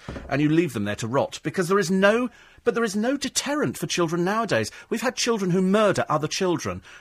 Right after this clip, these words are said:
and the deterrent is, "Oh, don't worry, you'll be out of prison very, very shortly." You know, I mean, I, I don't want to go into some of the high-profile cases where children have been vile to other children,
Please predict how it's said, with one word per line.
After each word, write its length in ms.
and 80
the 60
deterrent 500
is, 240
"Oh, 100
don't 220
worry, 180
you'll 120
be 140
out 140
of 60
prison 320
very, 160
very 160
shortly." 520
You 100
know, 220
I 60
mean, 80
I, 180
I 40
don't 100
want 80
to 60
go 200
into 160
some 200
of 40
the 60
high-profile 680
cases 420
where 160
children 320
have 80
been 120
vile 300
to 100
other 120
children, 400